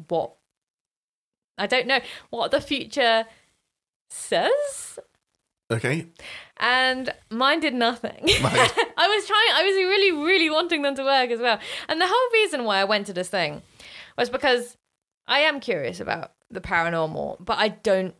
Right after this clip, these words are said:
Speaker 1: believe.
Speaker 2: Mm.
Speaker 1: But I'm desperate to, like, for someone to show me something that makes me believe,
Speaker 2: Yeah.
Speaker 1: you know? Um, m-, both me and Ralph started listening to the Uncanny podcast recently. And, well, you've listened to a lot more than,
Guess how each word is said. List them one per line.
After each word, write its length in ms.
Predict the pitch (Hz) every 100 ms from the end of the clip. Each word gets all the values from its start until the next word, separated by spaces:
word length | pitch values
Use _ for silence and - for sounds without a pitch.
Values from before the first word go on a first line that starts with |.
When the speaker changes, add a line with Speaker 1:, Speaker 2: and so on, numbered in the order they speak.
| _ - 202
Speaker 1:
believe. 680 | 202 196 190 214 311 - -
Speaker 2:
Mm. 160 | - 190
Speaker 1:
But 100 | 277
I'm 240 | 302 285 - -
desperate 800 | 330 320 - - 160 127 160 - _ _ _ -
to, 180 | 240 214
like, 380 | 208 202 -
for 140 | - 233
someone 340 | 247 214 220
to 80 | 214
show 280 | 214 214 196
me 220 | 185 175
something 360 | 175 196 196 180
that 220 | 180 -
makes 340 | 220 214 -
me 120 | 185 160
believe, 460 | 160 156 143 156
Speaker 2:
Yeah. 100 | 120
Speaker 1:
you 40 | 104
know? 160 | 208 - - - - 247
Um, 200 | 240 226 - _ _ 202
m-, 180 | 214 208
both 240 | 233 240 240
me 80 | 226
and 140 | 208
Ralph 220 | 208 202
started 280 | - 196 185
listening 360 | 202 196 190 185
to 120 | 202
the 80 | 180
Uncanny 420 | 175 180 226 220
podcast 500 | 202 180 180 156 151
recently. 640 | 180 170 175 110 151 160 - - - -
And, 340 | - 180 180 180
well, 100 | 190
you've 180 | 190 180
listened 220 | 175 175
to 80 | 175
a 40 |
lot 180 | 160 160
more 160 | 160 160
than, 180 | 151